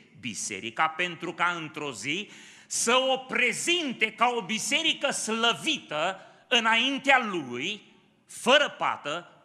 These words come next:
fără zbârcitură sau altceva de felul acesta.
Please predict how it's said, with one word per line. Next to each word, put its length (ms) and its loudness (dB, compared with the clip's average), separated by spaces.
fără 380 4
zbârcitură 880 -6
sau 480 2
altceva 680 2
de 120 -4
felul 600 -4
acesta. 880 -6